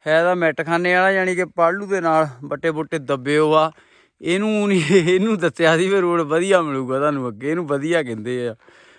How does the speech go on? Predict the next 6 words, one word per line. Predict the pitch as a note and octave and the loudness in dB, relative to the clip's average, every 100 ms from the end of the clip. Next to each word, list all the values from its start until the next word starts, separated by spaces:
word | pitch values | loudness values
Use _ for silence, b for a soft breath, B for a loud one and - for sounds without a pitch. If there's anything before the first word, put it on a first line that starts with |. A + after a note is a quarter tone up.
| b b b _ _ | b b b _ _
ਜਿੱਥੇ | - C3+ B2+ C3 - F#3 | -6 -4 -4 -8 0 2
ਆਪਾਂ | D#3 E3 E3 | 2 2 0
ਰੁਕੇ | C#3+ A#2+ G#2+ | 0 -4 -6
ਸੀਗੇ। | G#2 G#2+ A2 b b b b b b - | -8 -12 -14 b b b b b b -8
ਯਾਨੀ | D3 D3+ D#3 | -2 0 0
ਕਿ | E3 | 2